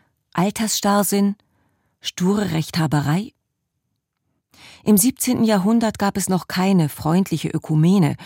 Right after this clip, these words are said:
wohl aber die zunehmende Bedrohung kirchlicher und theologischer Freiheit durch eine immer absolutistischer agierende Politik. Das machte Menschen wie Gerhard Angst.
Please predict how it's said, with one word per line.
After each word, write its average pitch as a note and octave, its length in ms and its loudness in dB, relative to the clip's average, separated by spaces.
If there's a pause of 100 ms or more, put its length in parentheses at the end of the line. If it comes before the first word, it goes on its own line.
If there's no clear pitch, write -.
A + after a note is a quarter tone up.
(520)
wohl F3 280 2
aber A3 200 -4
die A3+ 120 -4
zunehmende G#3 640 0
Bedrohung F#3 560 0
kirchlicher E3+ 720 -2
und F3 100 -2
theologischer E3 640 0
Freiheit E3 600 -2 (420)
durch F#3 220 -2
eine F#3+ 180 2
immer A#3 360 0
absolutistischer F#3+ 1000 -4
agierende D#3+ 580 -2
Politik. - 720 -8 (1200)
Das G3+ 160 0
machte A3+ 280 0
Menschen A3 400 0
wie G#3+ 80 0
Gerhard F#3 420 -2
Angst. - 460 -8